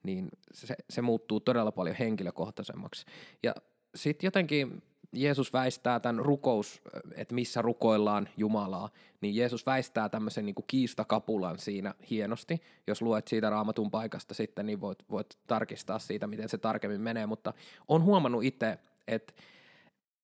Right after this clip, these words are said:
tosi harvoin me voidaan voittaa ihmistä Jeesukselle, tosi harvoin me voidaan voittaa sitä ihmistä meidän puolelle sillä, että me väitellään kovasti se ihmisen kanssa, että eipäs juupas, pahimmillaan just tällaista,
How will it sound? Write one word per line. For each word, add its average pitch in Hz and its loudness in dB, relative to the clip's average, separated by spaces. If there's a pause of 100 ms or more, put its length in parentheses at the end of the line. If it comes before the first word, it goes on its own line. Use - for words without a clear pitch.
(180)
tosi 156 2
harvoin 113 4
me 110 0
voidaan 110 4
voittaa 120 2
ihmistä 98 -4 (420)
Jeesukselle, 110 -2 (220)
tosi 131 0
harvoin 131 4
me 107 0
voidaan 117 2 (600)
voittaa 127 2
sitä 101 -4
ihmistä 110 -4
meidän 120 2
puolelle 113 2
sillä, 110 0
että 107 -2
me 107 0
väitellään 101 0
kovasti 92 0
se - -2
ihmisen 104 -2
kanssa, - -6
että - -14 (280)
eipäs 107 0
juupas, 104 0 (140)
pahimmillaan 107 0
just 107 -4
tällaista, 101 -4